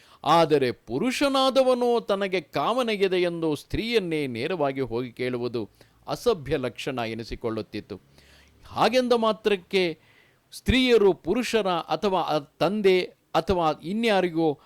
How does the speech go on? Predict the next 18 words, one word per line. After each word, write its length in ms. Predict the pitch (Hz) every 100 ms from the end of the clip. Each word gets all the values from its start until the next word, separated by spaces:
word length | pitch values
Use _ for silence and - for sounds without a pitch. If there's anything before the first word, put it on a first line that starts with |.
| _
ಅವರು 260 | 170 180 156
ಗುಲಾಮರು, 640 | 113 131 180 214 185 160
ಅವರನ್ನು 500 | 143 139 202 214 196
ಕೇಳಿಯೇ 640 | - - 165 233 254 262 277
ಅವರನ್ನು 340 | 196 208 202 180
ಭೋಗಿಸಬೇಕೆಂದಲ್ಲ. 1080 | 123 139 190 180 143 139 139 131 127 120 107 _ _ _
ಸ್ತ್ರೀಯರಿಗೆ 720 | - 214 247 214 170 156 143
ಸಂಪೂರ್ಣವಾದಂತಹ 1300 | 120 - 131 185 220 285 254 170 147 139 120 113 117
ಸ್ವಾತಂತ್ರ್ಯವನ್ನು 800 | 104 - 139 220 208 165 135 123
ಕೊಟ್ಟಿದ್ದು 640 | 117 135 - 135 113 110 - _ _ _ _
ಸನಾತನ 560 | - 180 202 147 - 107 98 80
ಧರ್ಮ 280 | 117 151 147
ಪರಂಪರೆ. 580 | 110 107 107 107 92 - _ _ _ _
ಸನಾತನ 580 | - 180 170 151 - 131
ಸಂಪ್ರದಾಯದಲ್ಲಿ 1000 | 110 113 135 180 139 127 117 120 117 98 _ _
ಸ್ತ್ರೀಯಾದವಳು 1040 | - - 240 285 294 269 240 214 208 202 185
ಪುರುಷನನ್ನು 720 | - 170 220 202 180 165 156
ಬಯಸುವುದು 800 | 110 120 202 - 185 175 151